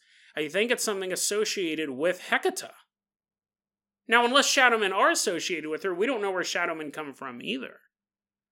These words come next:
But the fact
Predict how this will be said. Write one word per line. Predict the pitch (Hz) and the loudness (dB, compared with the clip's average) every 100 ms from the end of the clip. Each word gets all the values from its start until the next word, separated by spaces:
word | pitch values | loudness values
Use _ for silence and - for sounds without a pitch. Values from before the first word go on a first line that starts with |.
| _ _ _ _ _ _ _ _ _ _ _ _ _ _ _ _ _ _ _ 156 | _ _ _ _ _ _ _ _ _ _ _ _ _ _ _ _ _ _ _ 4
But | 214 214 - - _ | 8 8 6 -10 _
the | 214 - | 0 0
fact | - 247 277 285 | 0 2 2 2